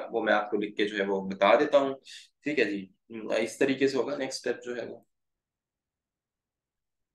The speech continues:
यहाँ पे करता हूँ, ठीक है। तो finally मेरे पास यहाँ आएगा जी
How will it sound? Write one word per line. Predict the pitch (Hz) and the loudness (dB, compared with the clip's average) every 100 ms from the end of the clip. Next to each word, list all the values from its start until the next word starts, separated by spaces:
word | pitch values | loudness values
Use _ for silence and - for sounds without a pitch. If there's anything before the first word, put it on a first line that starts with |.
| _ _ _ _ _ _ _ _ _ _ _ _ _ _ _ _ _ _ _ - | _ _ _ _ _ _ _ _ _ _ _ _ _ _ _ _ _ _ _ -6
यहाँ | 113 104 | 0 0
पे | 95 | 0
करता | 98 - - | -6 -8 -10
हूँ, | - - | -10 -6
ठीक | 151 | -4
है। | 233 - _ - - - - - _ - | -4 -8 _ -20 -20 -20 -20 -20 _ -4
तो | 113 110 107 - | -2 -2 -2 -2
finally | 113 127 151 160 156 | -2 -2 0 2 2
मेरे | 147 - | 0 0
पास | 143 139 - | -2 -2 -2
यहाँ | 139 135 | -2 0
आएगा | 123 123 | 0 -2
जी | - 135 | -4 -2